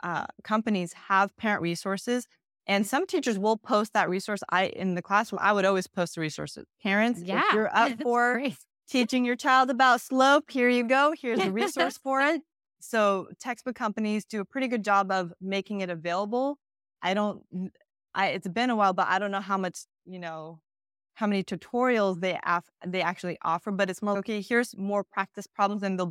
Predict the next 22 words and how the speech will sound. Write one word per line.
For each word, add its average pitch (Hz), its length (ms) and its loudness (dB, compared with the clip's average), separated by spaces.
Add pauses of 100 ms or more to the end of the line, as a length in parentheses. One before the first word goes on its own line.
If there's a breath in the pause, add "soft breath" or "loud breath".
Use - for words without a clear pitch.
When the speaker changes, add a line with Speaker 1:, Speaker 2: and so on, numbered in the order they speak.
Speaker 1:
break 196 220 0
it 165 160 -8
down 170 360 -6
in 190 140 -6
a 180 60 -6
really 175 320 0
good 165 240 -6
way. 165 320 -10 (480)
But 247 100 -2
also 381 300 2
reaching 269 400 0
out 220 280 0 (100)
to 208 300 -2
the 190 140 -4
teacher, 226 600 -8
"What 202 240 0
are 233 40 2
your 233 180 0
office 175 440 0
hours?" 196 480 -4
I 190 120 -4 (100)
think 202 320 -4